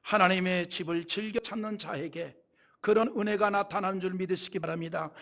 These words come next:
반드시 열리는 역사가 나타납니다. 하나님의 집은 열리는 곳입니다. 영적인 것이 열리고 세상적인 것이 열리고 하나님의 축복의 역사가 나타나는 곳인 줄 여러분 믿으시길 바랍니다.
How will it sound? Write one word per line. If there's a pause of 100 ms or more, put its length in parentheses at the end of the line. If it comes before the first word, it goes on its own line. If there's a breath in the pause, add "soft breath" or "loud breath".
(260 loud breath)
반드시
열리는
역사가
나타납니다. (200 loud breath)
하나님의
집은
열리는
곳입니다. (340 loud breath)
영적인
것이
열리고 (160 loud breath)
세상적인
것이
열리고 (160 loud breath)
하나님의
축복의
역사가
나타나는
곳인
줄 (300 soft breath)
여러분
믿으시길
바랍니다.